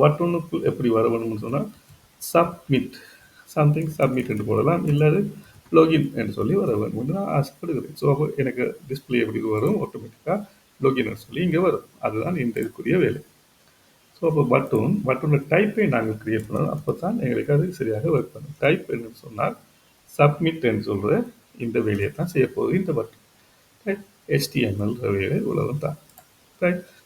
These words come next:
so நாங்கள் இவ்வளவு செய்வதற்காக இந்த அளவு கோடிங்கை எழுதியுள்ளோம். இப்பொழுது இதை நாங்கள் அழகாக டிசைன்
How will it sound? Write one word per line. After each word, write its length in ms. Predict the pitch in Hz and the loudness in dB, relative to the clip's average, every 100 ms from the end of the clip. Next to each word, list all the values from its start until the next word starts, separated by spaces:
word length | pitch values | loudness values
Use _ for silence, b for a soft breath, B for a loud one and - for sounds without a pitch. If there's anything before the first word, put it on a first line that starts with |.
| _ | _
so 120 | 135 123 | 2 4
நாங்கள் 220 | 120 120 | 4 4
இவ்வளவு 360 | 131 170 156 147 | 6 6 4 4
செய்வதற்காக 840 | 110 104 101 101 104 - 98 117 226 - 127 | 2 2 2 0 -2 -4 -4 -2 -4 -4 -4
இந்த 140 | 120 110 | 0 0
அளவு 160 | 104 104 | -2 0
கோடிங்கை 380 | 110 - - 175 185 | -2 -2 -4 -2 0
எழுதியுள்ளோம். 560 | 120 131 139 196 - - B B B _ 156 | 0 0 0 -2 -4 -8 B B B _ -2
இப்பொழுது 340 | 147 135 98 110 - | 2 2 2 0 0
இதை 180 | 117 160 147 | 2 2 2
நாங்கள் 280 | 139 139 190 - - _ - | 2 2 0 -4 -14 _ -2
அழகாக 340 | 135 147 143 165 165 | 2 4 4 2 0
டிசைன் 280 | 113 135 165 | 0 2 2